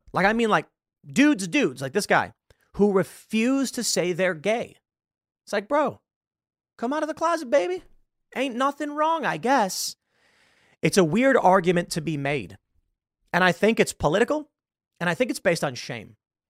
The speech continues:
This guy says it outright. He says that he grew up in a family that told him, "Here's who you gotta be with, and if you're not, you're out." Conservative upbringing. So why does he say he's not gay?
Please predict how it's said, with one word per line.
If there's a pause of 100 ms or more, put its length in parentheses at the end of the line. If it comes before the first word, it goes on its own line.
(240)
This
guy
says
it
outright.
He
says (300)
that
he
grew
up
in
a
family (200)
that
told
him,
"Here's
who
you
gotta
be
with,
and
if
you're
not,
you're
out." (260)
Conservative
upbringing. (360)
So
why
does
he
say
he's
not
gay?